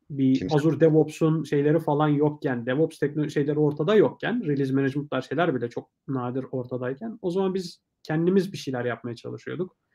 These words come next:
Speaker 1: I N G'nin sağ olsun şeye, Hollanda'ya gidip, Avustralya'ya gidip,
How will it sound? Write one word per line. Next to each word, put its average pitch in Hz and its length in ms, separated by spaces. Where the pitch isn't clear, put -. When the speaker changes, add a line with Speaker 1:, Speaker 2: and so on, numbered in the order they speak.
Speaker 1:
I 160 160
N 160 120
G'nin 170 400
sağ 160 280
olsun 165 400
şeye, 143 220
Hollanda'ya 143 800
gidip, 135 380
Avustralya'ya 131 960
gidip, 127 280